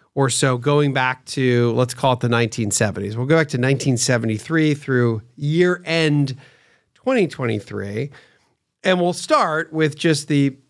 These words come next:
the S and P five hundred total return. So what, which one of these categories, uh, how do they do relative to each other? S and P five hundred total return during that period of time, we were going nineteen seventy-three through the end of last year.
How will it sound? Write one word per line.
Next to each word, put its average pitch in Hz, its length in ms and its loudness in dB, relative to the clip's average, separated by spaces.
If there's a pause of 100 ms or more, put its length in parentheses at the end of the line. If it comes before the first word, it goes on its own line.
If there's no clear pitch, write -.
(140)
the 170 200 0
S 170 180 -2
and 151 60 -10
P 147 120 0
five 135 160 2
hundred 120 240 0
total 110 240 0
return. 104 320 -6
So 175 100 0
what, 330 180 2 (160)
which 233 300 -4
one 226 160 2
of 180 80 2
these 160 180 0
categories, 123 920 0 (420)
uh, 107 200 -8 (160)
how 196 180 0
do 208 60 -2
they 156 120 4
do 104 300 -8 (240)
relative 120 480 -2
to 107 80 -8
each 107 160 -10
other? - 220 -12 (420)
S 214 180 2
and 214 120 -4
P 233 100 0
five 190 160 2
hundred 170 220 -2
total 165 220 2
return 147 280 -2
during 147 140 2
that 135 160 0
period 135 240 0
of 110 60 -8
time, 123 200 0
we 117 80 0
were 117 80 -4
going 123 240 2
nineteen 165 560 2
seventy-three 180 1040 0
through 123 160 -4
the 113 140 0
end 127 160 2
of 170 100 -4
last 131 380 0
year. - 280 -10